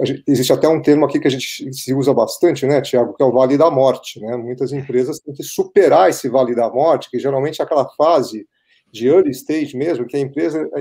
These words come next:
ainda está, ah, se preparando, se estruturando,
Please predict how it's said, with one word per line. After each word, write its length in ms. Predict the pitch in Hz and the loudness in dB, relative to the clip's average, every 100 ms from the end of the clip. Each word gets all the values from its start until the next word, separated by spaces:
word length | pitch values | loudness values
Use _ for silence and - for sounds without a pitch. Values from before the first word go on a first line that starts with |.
| - 143 - | -8 -6 -2
ainda 320 | 135 180 185 | -2 0 0
está, 720 | 170 - - 151 196 220 143 _ _ _ _ - | 0 -4 2 4 4 2 -2 _ _ _ _ -4
ah, 360 | 135 127 120 | -2 -2 -4
se 180 | - - | -10 -6
preparando, 580 | 143 143 123 117 180 196 | -2 0 0 2 2 0
se 140 | - 139 | -4 -10
estruturando, 960 | - 131 123 120 151 196 190 190 185 | -10 -10 -6 -2 0 2 2 2 0